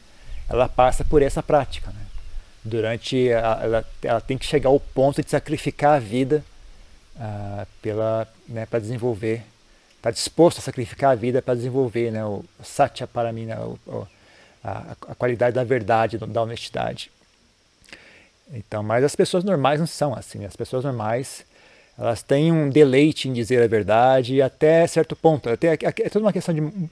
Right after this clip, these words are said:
uma balança, né? O que é que você quer? Então, ah, eu quero que as pessoas gostem de mim.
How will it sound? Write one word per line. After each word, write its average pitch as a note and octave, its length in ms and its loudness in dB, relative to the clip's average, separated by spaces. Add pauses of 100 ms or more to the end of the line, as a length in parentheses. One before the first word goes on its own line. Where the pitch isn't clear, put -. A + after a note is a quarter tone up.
(180)
uma D#3 120 10
balança, A#2+ 600 4
né? A2+ 140 -10 (1300)
O - 60 -6
que D3 60 -2
é D3 40 -2
que - 120 -4
você C3+ 340 2
quer? - 500 10 (1200)
Então, D3+ 440 0
ah, D#3+ 320 2
eu C#3+ 140 2
quero C#3+ 300 4
que D#3 80 0
as - 100 -2
pessoas C#3+ 360 2
gostem C3 380 4
de A#2+ 60 -2
mim. A#2 240 -4